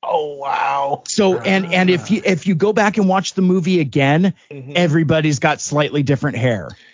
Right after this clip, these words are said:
Speaker 2: Uh, but, but, but Paul Giamatti is the, is the one that really, really tips it off.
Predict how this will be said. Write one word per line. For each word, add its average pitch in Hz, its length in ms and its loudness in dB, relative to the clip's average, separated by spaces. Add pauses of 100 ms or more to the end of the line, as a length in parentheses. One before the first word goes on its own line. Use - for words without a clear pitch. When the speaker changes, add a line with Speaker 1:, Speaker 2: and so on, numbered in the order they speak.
(180)
Speaker 2:
Uh, 147 220 2
but, 151 280 0
but, 160 260 0
but 165 200 0
Paul 196 220 2
Giamatti 160 500 2
is 139 140 -2
the, - 160 -2
is 147 180 0
the 156 80 0
one 160 280 2
that 143 160 0
really, 151 760 2
really 139 300 0
tips - 280 -4
it 135 120 -2
off. 127 240 0